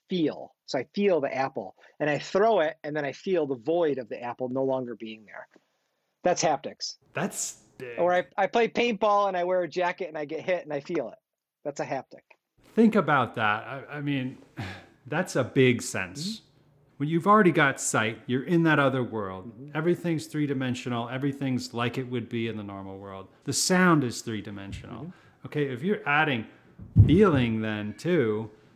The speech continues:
Speaker 2: I mean, that's basically all your senses. Like, w-,
Speaker 1: Yeah.
Speaker 2: you know, what do you have left? Smell, I
Speaker 1: Ah,
Speaker 2: suppose. But
Speaker 1: yeah.
Speaker 2: I, I think if that, as that haptic stuff
Speaker 1: Yeah.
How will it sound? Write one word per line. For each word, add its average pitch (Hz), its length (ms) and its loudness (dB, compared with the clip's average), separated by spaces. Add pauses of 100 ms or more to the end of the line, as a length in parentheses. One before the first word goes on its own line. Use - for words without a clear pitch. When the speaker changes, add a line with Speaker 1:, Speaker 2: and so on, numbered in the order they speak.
(180)
Speaker 2:
I 120 140 -6
mean, 127 240 -6
that's 135 240 -8
basically 143 560 4
all 127 180 6
your 113 140 4
senses. 117 520 -4
Like, 101 260 -8
w-, 123 200 -8
Speaker 1:
Yeah. 165 60 0
Speaker 2:
you 170 60 -4
know, 110 100 -6
what 127 80 -6
do 131 80 0
you 113 60 0
have 110 140 -4
left? 117 240 -8
Smell, 117 520 -2
I 160 120 4
Speaker 1:
Ah, 165 200 4
Speaker 2:
suppose. 127 320 -4
But 110 260 -8
Speaker 1:
yeah. 156 320 0 (100)
Speaker 2:
I, 139 260 -4
I 135 40 -2
think 190 220 -2
if 170 140 -6
that, 117 360 -4 (160)
as 113 140 -6
that 120 140 -2
haptic - 500 -2
stuff - 260 -4
Speaker 1:
Yeah. 226 120 0